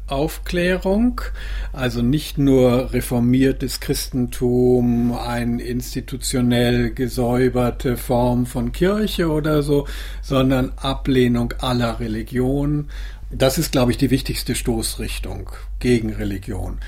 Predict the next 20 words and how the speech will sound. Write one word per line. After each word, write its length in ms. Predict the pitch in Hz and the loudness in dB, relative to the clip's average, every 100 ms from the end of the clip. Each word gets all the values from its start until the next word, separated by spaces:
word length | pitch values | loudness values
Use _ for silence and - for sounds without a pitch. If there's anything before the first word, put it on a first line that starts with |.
| - | -10
Aber 500 | - 113 151 160 156 | -6 2 4 4 2
in 160 | 156 147 | 0 0
vielen 320 | - 170 175 | 0 0 0
Traktaten 560 | 160 143 - 143 135 139 | 0 -2 -2 -2 0 0
ist 220 | 123 - | 0 -2
auch 240 | 127 120 | -4 -2
eine 180 | 123 110 | 0 0
Stoßrichtung 840 | - 123 113 - 117 - 113 104 | -2 -2 -2 -2 -2 -2 -2 -2
politischer 600 | - 110 135 - 180 180 | 0 0 0 -2 -2 -2
Art 240 | - 202 - | -2 -4 -2
zu 140 | 185 | 0
sehen, 480 | 180 185 214 240 - - - - - | 2 4 4 2 0 -4 -6 -8 0
gegen 440 | 143 127 123 117 101 | 4 6 6 2 2
Herrschaft, 800 | - - 127 147 - 147 135 - | -2 0 2 2 2 2 0 2
Fürstenherrschaft 1040 | 151 151 - 143 170 196 - 226 - - | 4 4 0 -2 -2 -2 0 -2 -2 -6
allgemein, 680 | 131 135 143 139 143 208 220 | -6 -2 -2 0 0 0 -2
die 120 | 151 | -2
dann 200 | 120 113 | -2 -4
als 240 | 110 110 | -4 -4
Tyrannis 640 | - 123 113 139 233 - | -2 -2 0 0 0 -4